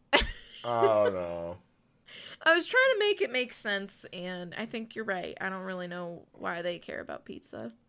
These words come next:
Speaker 2: Okay, well, according to TripAdvisor, then, which TripAdvisor is, like, for, like, things to do on a trip.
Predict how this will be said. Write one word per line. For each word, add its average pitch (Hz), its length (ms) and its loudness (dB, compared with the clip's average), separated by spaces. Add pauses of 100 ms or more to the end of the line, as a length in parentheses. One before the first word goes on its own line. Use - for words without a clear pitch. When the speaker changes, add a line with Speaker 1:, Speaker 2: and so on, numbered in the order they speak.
(260)
Speaker 2:
Okay, 131 400 4
well, 123 320 6
according 196 640 4
to 147 260 -2
TripAdvisor, 101 1000 2
then, 98 360 2
which - 360 -2 (500)
TripAdvisor 147 600 8
is, 117 120 2
like, 110 240 6
for, 101 600 4 (1040)
like, 92 280 6 (1500)
things 139 220 4
to 117 60 2
do 123 180 6
on 104 80 8
a 87 60 0
trip. - 460 6